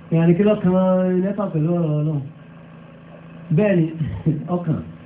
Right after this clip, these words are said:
Tó Ọlọ́run lè, ó lè jẹ́ kí wọ́n ṣe nídìí náà, Ọlọ́run lọ lè,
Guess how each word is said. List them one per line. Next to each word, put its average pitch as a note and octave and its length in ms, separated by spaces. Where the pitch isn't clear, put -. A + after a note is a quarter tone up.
Tó E3+ 120
Ọlọ́run F#3+ 320
lè, E3+ 120
ó E3 140
lè G3+ 100
jẹ́ G#3 120
kí G#3+ 80
wọ́n G3+ 240
ṣe E3 100
nídìí F3+ 360
náà, E3+ 120
Ọlọ́run D#3+ 360
lọ D#3 60
lè, D3 160